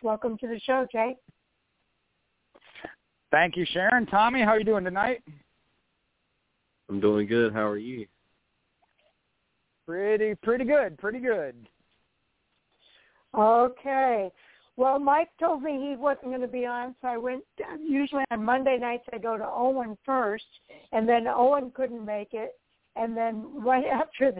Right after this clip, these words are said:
Speaker 1: that, uh, Andy posted that he couldn't make it. And Tommy, thank you for saying that you're available tonight, because I jumped on that right away, um,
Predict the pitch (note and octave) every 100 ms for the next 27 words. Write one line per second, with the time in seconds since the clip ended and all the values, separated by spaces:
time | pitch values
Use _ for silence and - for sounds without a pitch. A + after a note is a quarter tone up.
0 | - B3+ - - A#3 G#3+ G#3 G3+ G3+ G#3
1 | - B3 B3+ C4+ B3+ - A#3+ A#3+ - G3+
2 | A3 A3 B3+ C4+ - C4+ A3+ G#3+ G#3+ G#3
3 | A3 G#3+ - _ _ _ - A3+ A3 G3+
4 | - C#4+ C#4+ C4+ A#3 - B3 C4 C4 B3+
5 | A3+ - A3 - B3 A#3+ A#3+ A3+ A3 A#3
6 | G#3+ G3+ G#3 A3 A3+ G3 G3 F#3+ G#3+ G3
7 | F#3+ G3 G#3 G3 G#3+ G#3 G3+ A3+ A3 G#3+
8 | A3+ G3+ G3+ G3 - G3+ G#3+ G#3+ G3 G#3
9 | G#3+ E3+ F3 _ - - _ _ - G#3
10 | F#3+ F#3 F#3+ F#3 F#3